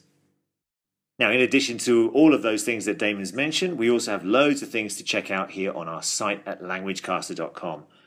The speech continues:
Now, each main report and football phrase has a transcript for you to follow with vocabulary support. Now, our glossary here at languagecaster dot com continues to grow.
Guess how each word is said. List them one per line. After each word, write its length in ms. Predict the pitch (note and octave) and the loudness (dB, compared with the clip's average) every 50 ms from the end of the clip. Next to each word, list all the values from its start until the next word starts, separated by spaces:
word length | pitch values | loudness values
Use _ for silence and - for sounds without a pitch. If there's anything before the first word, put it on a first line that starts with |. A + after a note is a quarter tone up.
| _ _ _ _ _ _ _ _ _ _ _ _ _ _ - - - - - | _ _ _ _ _ _ _ _ _ _ _ _ _ _ -20 -20 -16 -6 -4
Now, 160 | A#2+ F#2 - - | -4 -4 -2 -2
each 240 | - C3 B2+ - - | -2 -2 -2 -2 -2
main 180 | B2 A2+ A2 G#2 | -2 0 0 -2
report 380 | G2 - - A#2 B2+ A#2 - - | -4 0 2 2 2 2 0 -2
and 200 | A2 G#2+ G2+ G2+ | -6 -6 -6 -4
football 280 | - - A#2+ F#2+ G2 F#2 | -4 -4 -4 -4 -4 -6
phrase 380 | - - F2 F#2 A#2 C3 - - | -6 -4 -2 -2 -2 -2 -2 -4
has 200 | - F#2+ F2+ F#2 | -6 -6 -4 -4
a 80 | F2 | -4
transcript 640 | E2+ - - - B2 C3 C3+ B2+ - - G#2 G2+ - | -4 -4 -4 -4 -4 -4 -4 -4 -4 -4 -4 -4 -4
for 120 | - A#2 | -6 -6
you 160 | G2 F2 E2 | -6 -6 -6
to 140 | D#2+ - - | -8 -10 -14
follow 420 | - - - C3+ C#3 C3 A2 G2 | -12 -6 -4 -2 0 0 0 0
with 280 | F2+ F#2+ G2+ F#2+ F#2 - - - _ _ | 0 0 0 -2 -2 -6 -18 -20 _ _
vocabulary 640 | - F#2+ F#2 - - - F#2+ F2+ F2+ F2+ E2+ E2+ D#2+ | -8 -8 -8 -8 -8 -6 -6 -6 -4 -4 -4 -4 -4
support. 720 | - - - - - - C3 A2 F2 - - - - - - _ _ _ _ _ _ _ _ - | -6 -8 -12 -6 -2 0 2 2 2 0 -4 -10 -14 -16 -18 _ _ _ _ _ _ _ _ -6
Now, 120 | B2 A#2+ | -2 -2
our 100 | A2+ G#2 | -2 -2
glossary 580 | - - A2 C3 D#3 E3 - - A2+ G#2 F#2 G#2+ | -2 0 2 2 2 2 0 0 2 2 2 2
here 160 | G#2+ A2 G2+ | 2 0 0
at 80 | F#2+ D#2+ | 0 -2
languagecaster 640 | F#2+ G2+ G#2 G2+ G2+ F#2+ - - G2+ G2 - F#2+ | -2 -2 -2 -2 -4 -6 -6 -4 -4 -4 -4 -4
dot 160 | F#2 G2+ G2 - | -6 -6 -6 -4
com 240 | A2+ A#2 A#2 A#2 - - _ - | -4 -6 -6 -6 -10 -16 _ -10
continues 580 | - C#3+ C#3+ C3+ - - G#2+ F#2+ F#2 E2 - - | -8 -8 -6 -6 -6 -6 -4 -4 -6 -6 -8 -10
to 100 | - D#2+ | -12 -12
grow. 480 | - - A2 A#2+ A#2+ A#2 G#2+ E2+ D#2+ | -8 -4 -2 0 0 0 0 -2 -4